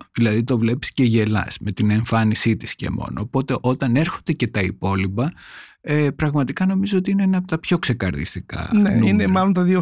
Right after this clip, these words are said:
Speaker 2: highlights της, ε, ενδυματολόγου Εύελιν Σιούπη. Λοιπόν,
Speaker 1: Όχι, έχει κι άλλα, αλλά εντάξει, ας μην σταθούμε σε αυτό.
Speaker 2: Ναι, ε, ας μιλήσουμε και για άλλα
Speaker 1: Ναι.
Speaker 2: θέματα. Νομίζω ότι σου άρεσε πάρα πολύ ένα, ε,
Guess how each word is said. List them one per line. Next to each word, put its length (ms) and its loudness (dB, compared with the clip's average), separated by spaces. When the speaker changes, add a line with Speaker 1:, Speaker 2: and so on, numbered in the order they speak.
Speaker 2:
highlights 460 2
της, 220 -4
ε, 40 0
ενδυματολόγου 720 2
Εύελιν 300 2
Σιούπη. 400 -4
Λοιπόν, 320 2
Speaker 1:
Όχι, 180 0
έχει 180 -2
κι 120 -4
άλλα, 260 0
αλλά 180 0
εντάξει, 400 -4
ας 100 -2
μην 120 -2
σταθούμε 440 -4
σε 120 -10
αυτό. 300 -10
Speaker 2:
Ναι, 360 0
ε, 480 0
ας 220 -4
μιλήσουμε 340 2
και 120 -2
για 240 2
άλλα 340 -4
Speaker 1:
Ναι. 420 -2
Speaker 2:
θέματα. 520 -4
Νομίζω 440 4
ότι 160 -2
σου 180 0
άρεσε 300 2
πάρα 440 0
πολύ 500 -2
ένα, 360 -2
ε, 360 -2